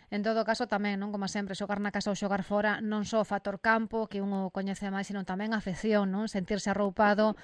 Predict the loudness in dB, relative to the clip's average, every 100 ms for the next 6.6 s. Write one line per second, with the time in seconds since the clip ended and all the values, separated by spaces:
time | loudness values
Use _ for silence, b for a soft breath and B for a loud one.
0 | B B B 4 6 6 2 2 2 4
1 | 4 4 4 4 2 2 2 2 2 2
2 | 4 4 2 2 2 2 2 2 4 4
3 | 4 2 4 2 4 4 4 2 2 2
4 | 0 0 0 0 0 2 0 2 0 2
5 | 2 2 0 B B B B 2 4 4
6 | 4 4 6 4 4